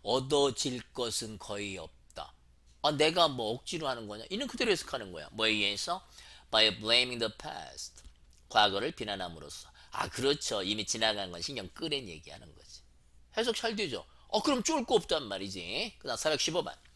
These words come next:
Polar bears are being driven. 이거 진행형이면서 과거분사가 있어. 그럼 뭐야? 피피 되어지고 있다. 이렇게 해석하면 되는 거 아니야? 이게 억지가 아니잖아. 그죠?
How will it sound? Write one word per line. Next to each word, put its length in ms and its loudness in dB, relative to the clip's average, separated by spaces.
Polar 300 4
bears 460 4
are 220 4
being 380 4
driven. 440 2
이거 140 -2
진행형이면서 1120 4
과거분사가 580 2
있어. 320 -8
그럼 260 -2
뭐야? 260 2
피피 400 -2
되어지고 680 2
있다. 520 2
이렇게 220 2
해석하면 260 2
되는 260 0
거 120 2
아니야? 340 -4
이게 160 0
억지가 520 2
아니잖아. 420 -4
그죠? 560 0